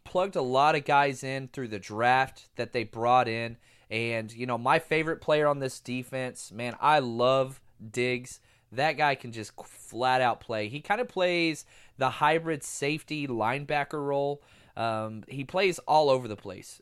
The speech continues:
and he, <laughs> he's one of the only guys that posted a good grade on Pro Football Focus. He put up a ninety-two point two last week, and again, he's their strong safety slash nickel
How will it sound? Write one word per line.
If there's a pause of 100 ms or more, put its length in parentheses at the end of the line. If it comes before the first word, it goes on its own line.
and (300)
he,
<laughs>
he's
one
of
the
only
guys
that
posted
a
good (400)
grade
on
Pro
Football
Focus.
He
put
up
a
ninety-two
point
two
last
week, (340)
and
again,
he's
their
strong
safety
slash
nickel